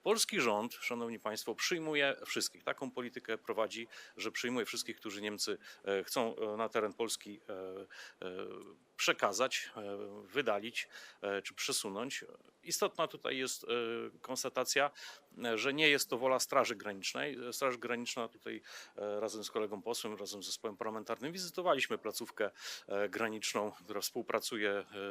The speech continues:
z służbami niemieckimi. Straż Graniczna Polska wykonuje po prostu polecenia, zalecenia, e, wewnętrzne, e, które, e, które Polska, em, jaką rząd politykę prowadzi. Zarówno,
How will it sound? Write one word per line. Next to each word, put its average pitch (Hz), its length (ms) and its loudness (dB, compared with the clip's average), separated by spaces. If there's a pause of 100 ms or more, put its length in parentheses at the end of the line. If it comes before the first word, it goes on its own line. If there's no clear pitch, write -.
(120)
z - 320 -2
służbami 107 400 -6
niemieckimi. 107 500 -8 (240)
Straż 220 260 4
Graniczna 147 520 2
Polska 117 420 2
wykonuje 123 480 -2
po 123 120 -8
prostu 101 440 -6 (300)
polecenia, 123 480 4
zalecenia, 107 680 2 (320)
e, 98 80 0 (1080)
wewnętrzne, 120 680 4 (180)
e, 107 160 -2
które, 110 500 0 (180)
e, 101 40 -4
które 110 280 -4
Polska, 104 560 2 (340)
em, 95 580 -4 (1120)
jaką 160 460 -4
rząd 135 200 0
politykę - 540 -4
prowadzi. 165 540 8 (120)
Zarówno, 113 520 0